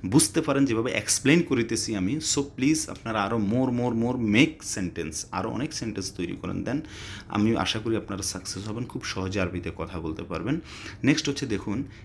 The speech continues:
"এটা বাধাই করো" বা "এটা গিট্টু দাও।" বাধাই, গিট্টু, উর্ভূত মানে হচ্ছে গিট্টু দেওয়া, বাধাই করা, এরকম। তাহলে এইটা মানে কি? হাদা, ঠিক আছে? আবার ওইটা মানে হচ্ছে তিলকা।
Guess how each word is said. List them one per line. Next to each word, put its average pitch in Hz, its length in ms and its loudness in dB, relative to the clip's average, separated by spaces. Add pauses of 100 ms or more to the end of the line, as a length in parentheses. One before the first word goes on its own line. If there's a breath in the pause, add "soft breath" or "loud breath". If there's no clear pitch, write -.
(140 loud breath)
"এটা 170 320 6
বাধাই 127 460 2
করো" 98 320 -2 (760 loud breath)
বা 117 140 4
"এটা 143 280 4
গিট্টু 135 520 2
দাও।" 113 280 2 (420)
বাধাই, 113 480 2
গিট্টু, 110 580 -2 (560 loud breath)
উর্ভূত 131 400 6 (100)
মানে 156 200 0
হচ্ছে 147 240 -4
গিট্টু 113 340 -4
দেওয়া, 104 340 4
বাধাই 98 400 0
করা, 98 400 0 (180)
এরকম। 107 420 -2 (460 loud breath)
তাহলে 135 280 2 (100)
এইটা 160 280 6
মানে 170 220 4
কি? 175 240 0 (140)
হাদা, 104 340 0 (920 loud breath)
ঠিক 135 140 -2
আছে? - 400 -4 (1300 loud breath)
আবার 131 200 4 (120)
ওইটা 190 280 10
মানে 196 200 6
হচ্ছে 190 240 2 (160)
তিলকা। 165 380 2